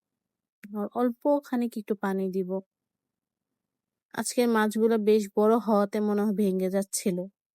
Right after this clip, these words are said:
এরকম একটা অবস্থা। অল্প একটু আমি পানি দিয়ে দিচ্ছি।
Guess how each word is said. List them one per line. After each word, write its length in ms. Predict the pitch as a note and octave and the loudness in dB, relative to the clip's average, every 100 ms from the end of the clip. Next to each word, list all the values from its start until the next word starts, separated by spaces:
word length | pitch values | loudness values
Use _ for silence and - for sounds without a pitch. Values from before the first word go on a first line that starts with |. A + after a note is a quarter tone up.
| _ _ _ _ | _ _ _ _
এরকম 380 | A3 G3+ F#3+ G3 | -2 -2 -2 -4
একটা 260 | F#3 F3 F3+ | -4 -4 -6
অবস্থা। 520 | F#3 F#3 - - F#3+ G3 _ _ _ _ _ _ _ _ _ _ _ _ _ _ _ _ _ _ _ _ _ _ _ _ _ _ _ G#3 G#3 G#3+ G#3 | -6 -8 -12 -10 -12 -12 _ _ _ _ _ _ _ _ _ _ _ _ _ _ _ _ _ _ _ _ _ _ _ _ _ _ _ -8 -2 0 0
অল্প 440 | G#3+ - C4 C4+ C4 | 0 -2 -2 0 0
একটু 220 | B3 A#3+ | -2 -2
আমি 180 | A3+ A3+ | -2 -2
পানি 280 | - G#3 G#3+ | -2 0 0
দিয়ে 200 | G#3 G#3+ | 2 2
দিচ্ছি। 560 | G3 G3+ - - A#3+ | 0 -4 -6 -6 -4